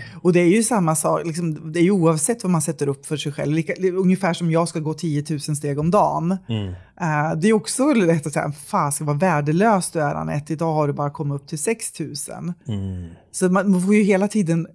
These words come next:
Speaker 1: se perspektivet.
Speaker 2: Ja, precis. Ja, men, ja, men verkligen. Och jag tror förut var jag mycket hårdare mot mig själv. Om
Speaker 1: Mm.
Speaker 2: jag inte får ut den här podcastfilmen idag,
Speaker 1: Mm.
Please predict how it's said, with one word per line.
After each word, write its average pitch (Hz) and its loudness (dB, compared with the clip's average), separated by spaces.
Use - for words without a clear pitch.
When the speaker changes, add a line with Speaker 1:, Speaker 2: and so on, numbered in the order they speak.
Speaker 1:
se 147 -4
perspektivet. 175 -2
Speaker 2:
Ja, 95 -4
precis. 92 -6
Ja, 110 0
men, 127 0
ja, 143 -4
men 135 0
verkligen. 139 0
Och 123 0
jag 151 -2
tror 147 0
förut 139 4
var 117 4
jag 113 4
mycket 110 0
hårdare 107 2
mot 104 -2
mig 107 -8
själv. 113 -2
Om - 6
Speaker 1:
Mm. 110 10
Speaker 2:
jag 117 10
inte 120 6
får 123 2
ut 120 2
den 104 -4
här 110 -6
podcastfilmen 104 -4
idag, 98 -2
Speaker 1:
Mm. 185 2